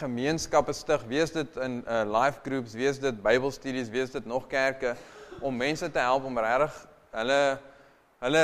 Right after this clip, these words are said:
roeping en doel te leef wat Christus hulle geroep het voor om te, om, om, om te wees en te leef. En hoe ons hierdie visie uitleef, is deur vier, vier pilare wat ons al oor gesels het, is dat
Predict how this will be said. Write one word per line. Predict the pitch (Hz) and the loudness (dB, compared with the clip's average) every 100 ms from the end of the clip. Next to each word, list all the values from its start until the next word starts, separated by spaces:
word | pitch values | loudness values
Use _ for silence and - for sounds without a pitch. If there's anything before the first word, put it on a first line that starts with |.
| 135 | 6
roeping | 147 165 170 151 139 | 4 4 4 2 0
en | 135 117 | -4 2
doel | 139 170 156 139 143 - | 6 6 6 2 -6 -6
te | 143 117 | -2 0
leef | 123 143 131 | 2 4 4
wat | 123 - | 2 0
Christus | 151 - 135 | -6 -4 -4
hulle | 120 127 | -2 -2
geroep | 117 113 113 | 0 -2 -2
het | 113 | -6
voor | 120 113 | -4 -4
om | 107 | -6
te, | 95 - 101 | -14 -14 -8
om, | 113 110 | -8 -8
om, | - 113 110 104 - 123 | -8 -6 -6 -10 -8 -8
om | |
te | 117 101 | -6 -4
wees | 107 90 - - - | -2 -4 -6 -18 -12
en | 120 | -10
te | 113 107 | -6 -4
leef. | 104 98 - _ _ _ _ _ _ _ - | -4 -6 -10 _ _ _ _ _ _ _ -10
En | 123 | -2
hoe | 151 202 | 4 4
ons | 185 147 | 4 4
hierdie | 160 139 | 2 4
visie | 156 170 175 | 2 0 2
uitleef, | 165 175 131 107 120 - 135 | 4 4 4 2 2 -2 -8
is | 131 | 0
deur | 143 139 | 2 2
vier, | - 175 165 156 - - - _ | 0 0 2 0 -6 -20 -20 _
vier | 190 185 170 | -2 0 0
pilare | 170 113 123 139 117 117 | 2 8 10 10 8 6
wat | 123 | 2
ons | 131 | 2
al | 131 | 2
oor | 131 | 2
gesels | 131 117 143 147 139 | -2 0 2 2 0
het, | 120 | -6
is | 123 | 0
dat | 123 117 | 4 4